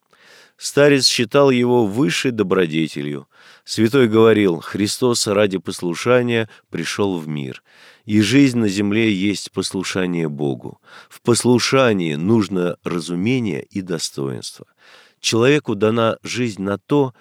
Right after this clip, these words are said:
чтобы она ему служила, а не он ей. Служа жизни,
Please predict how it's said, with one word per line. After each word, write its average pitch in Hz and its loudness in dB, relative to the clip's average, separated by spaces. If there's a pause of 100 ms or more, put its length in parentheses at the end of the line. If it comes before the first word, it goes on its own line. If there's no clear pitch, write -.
(220)
чтобы 117 0
она 120 0
ему 117 -2
служила, 78 -8 (140)
а 95 -2
не 98 0
он 87 2
ей. 69 -6 (420)
Служа 107 2
жизни, 101 -2